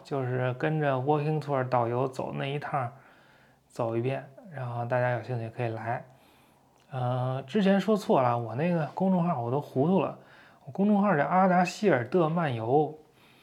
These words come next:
然后这阿达希尔漫游世界是其中一个栏目吧，算是。然后小红书也叫阿达希尔的漫游，这漫游世界是，是，是，就是这播客就叫漫游世界。然后我的微信号是幺四二幺七零幺零，想加的可以加我。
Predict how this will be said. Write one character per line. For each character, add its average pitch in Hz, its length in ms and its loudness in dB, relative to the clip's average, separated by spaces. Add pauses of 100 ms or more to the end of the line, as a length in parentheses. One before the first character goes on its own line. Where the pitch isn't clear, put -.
(640)
然 131 160 0
后 175 100 4
这 160 80 0
阿 160 180 0
达 185 140 4
希 165 140 2
尔 127 80 2
漫 135 120 0
游 156 80 -2
世 160 160 -4
界 160 160 2
是 135 220 -2
其 147 140 -8
中 170 180 0
一 175 80 0
个 175 120 0
栏 120 220 0
目 202 200 2
吧， 123 180 0
算 113 240 -4
是。 139 240 -10 (720)
然 139 100 -2
后 165 60 0
小 - 160 -4
红 123 180 0
书 196 160 4
也 123 120 2
叫 123 80 4
阿 135 160 2
达 135 120 2
希 131 220 -4
尔 113 120 -2
的 131 180 -2
漫 123 200 0
游， 113 320 -6
这 151 120 -10
漫 160 180 -2
游 175 100 -2
世 175 200 -6
界 170 180 -4
是， 139 300 -4
是， 139 320 -10
是， 151 200 -14
就 147 140 -10
是 139 80 -8
这 143 220 -10
播 175 240 -4
客 143 180 -2
就 123 80 -4
叫 120 140 -4
漫 120 180 -6
游 120 160 -8
世 143 140 -12
界。 143 180 -14 (1600)
然 139 120 -4
后 151 60 0
我 123 220 0
的 135 240 0
微 170 200 2
信 147 220 -2
号 135 240 0
是 120 380 -4
幺 151 180 -2
四 147 200 -6
二 131 260 0
幺 131 120 -4
七 135 220 -6
零 127 120 -4
幺 131 180 -2
零， 123 260 -4
想 143 220 -12
加 135 260 -2
的 156 220 -8
可 - 160 -18
以 170 80 -12
加 160 280 -10
我。 190 220 -16